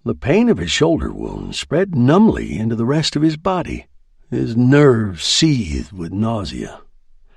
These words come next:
Blood oozed from the torn flesh, congealing on his naked chest. He saw the female bend over the animal which had tried to kill him. Her mate, Hennig guessed.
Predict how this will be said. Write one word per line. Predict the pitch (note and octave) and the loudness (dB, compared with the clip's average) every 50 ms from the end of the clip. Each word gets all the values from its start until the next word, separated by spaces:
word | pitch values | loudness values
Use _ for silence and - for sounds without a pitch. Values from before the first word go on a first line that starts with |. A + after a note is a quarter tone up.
| - - _ - | -20 -20 _ -8
Blood | A2 B2+ E3+ G3+ G#3+ G3+ D3+ B2+ B2 - | 0 2 4 4 4 4 0 -2 -2 2
oozed | F#3+ G3 F#3 D3+ C3 A2+ - | 2 4 4 4 4 2 0
from | - B2+ B2 | -2 0 2
the | B2 B2+ | 2 0
torn | A#2+ - C#3+ D3 D3+ D3 D3 | 0 0 0 2 2 2 0
flesh, | - - D#3+ D3 G#2+ E2 - - - - _ _ _ _ - | 0 -2 -4 -4 -4 -4 -8 -10 -12 -14 _ _ _ _ -6
congealing | - B2 A#2+ A2+ B2 C#3+ D3 C3 A2+ A#2+ B2 B2 A#2+ | -2 -2 0 2 4 4 4 4 2 0 -2 -2 -2
on | A#2 A#2 A#2 | -2 -4 -4
his | A#2+ B2 A#2+ A2+ G2+ | -4 -4 -4 -2 0
naked | G#2+ A2+ B2 C3+ A#2 - C3+ B2 A2 | 0 2 2 0 0 -2 -6 -4 -4
chest. | - - - - - - - - - - _ _ _ _ _ _ _ _ _ _ | -6 -6 -6 -8 -10 -12 -14 -14 -16 -20 _ _ _ _ _ _ _ _ _ _
He | - C#3+ C#3+ | 0 0 2
saw | - - G3+ A3 B3+ | 2 2 2 2 0
the | A#3+ - A3 | 0 0 0
female | - - D3+ A#2+ F2 A#1 A1 A1 A1 G#1 G#1+ | 0 2 2 2 2 0 -2 -6 -8 -10 -10
bend | - F2+ A2 C#3+ E3+ G3 F#3 E3 | -8 -4 0 2 4 4 4 4
over | D#3 D3+ C#3 | 4 4 4
the | C3 C3 B2+ B2+ | 4 2 2 2
animal | B2+ B2+ A#2+ - B2 A2+ G#2+ A2 G2+ | 2 0 0 -2 -4 -6 -8 -10 -10
which | G#2+ A2 G#2+ - | -10 -10 -8 -6
had | - A#2 G2+ | -6 -8 -6
tried | - - D3 D#3 E3 D3 | -4 -4 -4 -4 -4 -4
to | C#3+ C3+ | -4 -4
kill | - E3 F3 D#3 | -2 -2 -4 -4
him. | - - F2 - - _ _ _ _ _ _ _ _ _ | -6 -8 -12 -14 -16 _ _ _ _ _ _ _ _ _
Her | _ - C3+ C3 B2+ | _ -10 -8 -8 -6
mate, | B2+ B2+ D#3 E3+ C#3 C#2+ C#2 - _ _ _ _ _ _ | -4 -4 -4 -4 -6 -8 -10 -16 _ _ _ _ _ _
Hennig | - - G1+ G1+ G1+ G1+ _ | -12 -10 -8 -8 -10 -10 _
guessed. | - A#1+ G1+ - - - - - _ | -12 -12 -12 -12 -14 -16 -18 -20 _